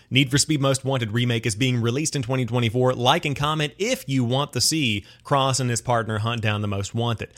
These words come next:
Saying if, and again, I could just be reading into it too much, feels like it's not certain, could just be a post trying to drive engagement on Instagram. Depends on how you want to break it down. But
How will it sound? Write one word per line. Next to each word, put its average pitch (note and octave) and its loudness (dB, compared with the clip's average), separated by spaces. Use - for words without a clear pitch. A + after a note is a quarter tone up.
Saying C#4 4
if, F#3+ 2
and D#3 0
again, B2+ 4
I B2 4
could G3 0
just D#3+ 0
be D3 2
reading A#2+ 2
into B2 0
it G#2+ 0
too B2 -2
much, A#2 -2
feels G3+ 4
like D#3 2
it's C#3+ 2
not D3+ 0
certain, A3 2
could E3 -2
just D#3 0
be C#3+ 0
a C3 0
post C3+ 0
trying C#3 0
to B2+ 0
drive A#2 4
engagement G#2+ 2
on F#2+ 0
Instagram. C3 4
Depends C#3+ 0
on A#2+ 4
how A#2 6
you A#2 6
want A2 4
to G#2 0
break G2 2
it F#2+ -2
down. F#2 2
But G#2+ -2